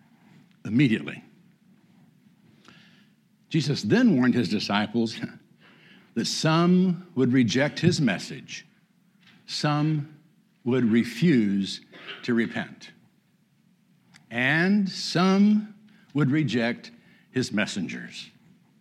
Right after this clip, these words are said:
That's tough. But they couldn't let that defeat them. They were to shake the dust off their feet and go on.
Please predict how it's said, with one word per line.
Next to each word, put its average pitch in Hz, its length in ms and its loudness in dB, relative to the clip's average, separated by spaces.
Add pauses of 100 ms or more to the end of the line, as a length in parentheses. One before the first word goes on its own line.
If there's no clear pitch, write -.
(1040)
That's 107 180 -8
tough. - 420 -6 (960)
But 202 100 4
they 185 140 8
couldn't 247 580 4 (140)
let 202 240 4
that 208 180 4
defeat 233 480 4
them. - 240 -2 (1300)
They 214 140 8
were 220 160 8
to 180 440 6 (300)
shake 240 460 2
the 180 100 4
dust 208 460 2
off 226 240 4
their 214 160 6
feet 180 580 2 (640)
and 185 160 6
go 220 160 6
on. 277 300 2